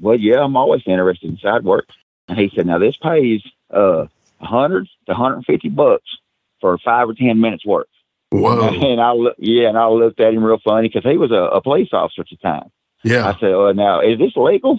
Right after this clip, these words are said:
Speaker 1: You know, 'cause I've never done nothing
Speaker 2: <laughs>
Speaker 1: ten minutes for a hundred fifty
Speaker 2: Yeah, hold
Speaker 1: bucks.
Speaker 2: on. What we doing here? Yeah.
Speaker 1: Yeah, yeah. And he said, "Yeah." He said, "It's, uh, professional wrestling." And I looked at him, and then, uh,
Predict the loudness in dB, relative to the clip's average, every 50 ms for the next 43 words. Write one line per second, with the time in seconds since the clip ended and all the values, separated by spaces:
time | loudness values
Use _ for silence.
0 | _ -4 -2 0 2 0 0 0 0 0 0 0 0 0 0 0 0 0 0 0
1 | 0 0 0 0 0 0 -2 -2 -2 0 0 -2 0 0 0 0 0 0 0 -2
2 | -2 -4 -4 -2 -2 -2 -4 -2 -2 0 0 0 0 0 0 0 0 0 0 -2
3 | -2 -4 -2 0 2 2 2 2 2 2 0 0 0 -2 -2 -2 -2 -2 -2 0
4 | 0 0 0 0 -2 -4 -8 -8 -4 0 2 2 4 4 4 4 2 2 2 0
5 | -2 -2 -2 0 0 0 0 0 0 0 0 0 0 0 0 0 0 2 0 0
6 | 2 0 0 0 0 0 0 2 0 0 0 0 2 2 2 2 0 -2 -6 -10
7 | _ _ _ -10 -8 -4 -2 -2 -2 0 0 -2 0 0 0 -2 -4 -6 -10 -12
8 | -12 _ _ _ -20 _ _ _ _ -4 -2 0 0 2 2 2 0 -2 0 0
9 | 2 2 2 2 2 2 2 2 2 2 0 0 2 2 2 2 2 2 0 -2
10 | -4 -8